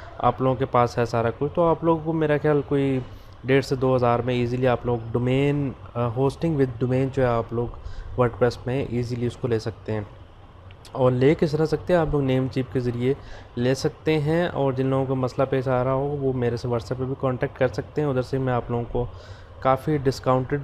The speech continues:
rate में जो है आप लोगों को purchase करवा सकता हूँ, क्योंकि मेरे पास coupons वगैरह मौजूद होते हैं, discounted coupons,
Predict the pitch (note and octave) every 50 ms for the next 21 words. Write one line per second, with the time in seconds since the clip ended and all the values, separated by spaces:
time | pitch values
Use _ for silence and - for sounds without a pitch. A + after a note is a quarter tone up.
0 | B2+ B2 B2 B2 B2 A#2 A#2+ B2+ B2 A#2+ A2+ B2 A#2+ A2+ A#2 A2+ A#2 A2+ - A2+
1 | A#2 A2+ - - A#2 A2+ A2+ A2+ - A#2+ - - A2+ - - A#2 A2 G#2+ - -
2 | A#2+ A#2 G#2+ G#2+ G#2 - A2 - - A2 G#2+ A2 G#2+ G#2 - A#2 A2+ A2 B2 A#2+
3 | A#2+ A2+ A#2 - B2 - - - A#2+ - - C3+ C3+ B2+ C3 B2+ C3 C3 C3 C3
4 | B2+ A#2+ C3+ D3+ D#3+ D#3 C#3+ C#3 - D3+ D#3 D3+ C#3+ C3 C3 - B2+ B2 B2+ D3
5 | D3 - - C#3 C3 - C#3+ D#3+ F3+ - -